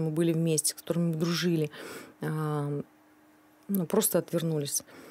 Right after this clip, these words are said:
И меня выгоняют с работы за, блин, ну, какую-то дичь, которую я не делала. И я просто, я месяц ревела, п-, вот я лежала пластом, <laughs> я плакала, мне было больно, мне было страшно, мне было непонятно,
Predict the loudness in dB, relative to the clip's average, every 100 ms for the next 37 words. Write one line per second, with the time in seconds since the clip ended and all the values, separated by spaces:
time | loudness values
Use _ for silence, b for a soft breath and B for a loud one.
0 | b b b 0 4 6 6 6 6 6
1 | 6 6 6 6 4 2 4 6 6 8
2 | 6 6 4 4 4 2 -2 -14 -20 -20
3 | -16 -4 2 2 2 -2 B B B -2
4 | 2 2 0 -2 2 4 4 4 4 6
5 | 4 -2 -12 -20 -20 -20 -8 -4 2 4
6 | 6 6 6 6 6 8 6 4 2 4
7 | 4 4 4 6 6 4 2 4 8 8
8 | 8 6 4 2 6 6 6 2 -4 2
9 | 4 4 4 4 2 2 0 4 6 6
10 | 6 2 4 4 4 4 0 2 2 4
11 | 4 6 6 8 8 6 B B B -4
12 | 2 2 2 4 4 4 4 2 4 4
13 | 4 2 2 2 2